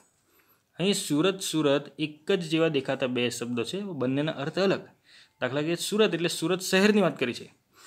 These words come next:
અને બીજું સુરત એટલે કે ફેસ, બરાબર, એની વાત કરી છે. ક્લિયર થ-, ક્લિયર છો કે? બરાબર. આ આગળ ઉદાહરણ જોઈએ એટલે વધારે ક્લિયર થતો તમે. ઓકે. હવે રંગ બની તંગ,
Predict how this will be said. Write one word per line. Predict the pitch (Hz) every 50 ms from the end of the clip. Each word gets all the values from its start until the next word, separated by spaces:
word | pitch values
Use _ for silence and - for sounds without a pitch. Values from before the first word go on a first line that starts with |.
| - - - -
અને | - 156 156
બીજું | 147 131 131 135 135 190 214
સુરત | - - 202 208 202 208 202 185 -
એટલે | 160 156 175 180
કે | 185 190
ફેસ, | 185 - - 196 214 185 - - - - - _ _ _ _ -
બરાબર, | 143 165 202 226 240 185 139 - -
એની | 151 180 202
વાત | 185 156 139 - -
કરી | 135 120 120
છે. | 104 - - - - _ _ _ _ _ _ _ _ -
ક્લિયર | 143 156 185 175
થ-, | - 165 165 170 - -
ક્લિયર | - 151 170 208 196
છો | - 151 135
કે? | - 185 190 - - -
બરાબર. | 165 202 226 233 175 - - - - - - - - _ _ _ _ _ _ -
આ | 156 156 160 127
આગળ | 170 165 202 196
ઉદાહરણ | 175 151 147 143 139 131
જોઈએ | 127 135 131
એટલે | 135 135
વધારે | 127 123 135 151 160
ક્લિયર | 151 131 127 120 113
થતો | - 123 113
તમે. | 120 131 170 196 196 - _ _ _ _ _ _ -
ઓકે. | 127 - - - _ _ _ _ _ _ _
હવે | - - 151 165 185 190 165
રંગ | 143 160 202 226 240 240 226 - - _ _ _ _ _ _ _ _ _ _ _ _ _ -
બની | 139 139 147 170 170
તંગ, | - - - 175 196 226 247 240